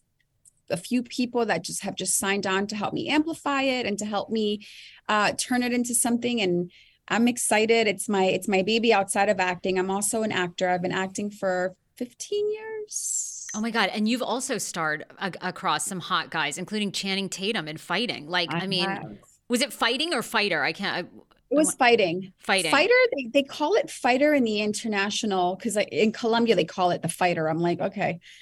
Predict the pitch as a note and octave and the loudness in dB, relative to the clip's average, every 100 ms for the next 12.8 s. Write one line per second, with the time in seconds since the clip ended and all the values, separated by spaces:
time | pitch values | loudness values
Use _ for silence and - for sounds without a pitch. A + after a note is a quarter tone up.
0 | _ - - G3+ G3 D4 - B3 G3 G3 | _ -6 -2 0 0 0 2 4 6 4
1 | A#3 G#3+ F#3 - A3+ B3 G3+ E3+ - - | 2 2 2 2 4 4 2 -4 -6 2
2 | C#4+ D#4+ - G#3+ G3+ F#3 F3 - F#3+ - | 6 6 4 2 2 0 -2 -4 -6 -10
3 | _ _ C4+ D4 B3+ C4 D4 C#4 C#4+ D4 | _ _ 2 4 0 -2 2 2 2 -4
4 | D4 D#4+ D#4+ E3+ A#2 - - A#3+ G#3+ B3+ | -2 -2 0 0 -2 -4 -6 -6 -2 0
5 | B3+ A3+ A3+ A3 B3+ A3+ B3 A#3 A3 G3 | 0 -2 -2 -2 0 -2 -2 -2 0 -2
6 | F#3+ F#3+ F#3+ F#3 F3+ E3 F3 G3 G3 G3+ | 0 0 0 0 2 2 0 -2 -2 0
7 | A3 G#3+ F3+ F3 E3+ E3+ F3+ E3+ E3 E3 | -2 0 -2 0 -2 -2 0 0 0 -2
8 | E3+ D#3+ E3+ B3 C#4 - C#4 C4+ A3+ G#3 | 0 0 0 -4 -4 -2 -2 -2 0 2
9 | G#3 G#3+ G#3 F#3 E3+ D#3+ G3+ - - F#3 | 2 2 0 0 0 -2 -4 -8 -6 4
10 | C#4 D#4 E4+ C#4 C4 C#4 C#4+ C#4 C#4 - | 8 8 8 8 6 6 6 6 6 8
11 | - A#3+ B3 C#4+ F#4 G#4 - D4 B3+ A3 | 8 6 6 6 4 0 6 6 8 6
12 | A3+ A3+ A3 G#3+ G#3 E3+ F#3 A3 | 6 6 6 2 2 4 4 2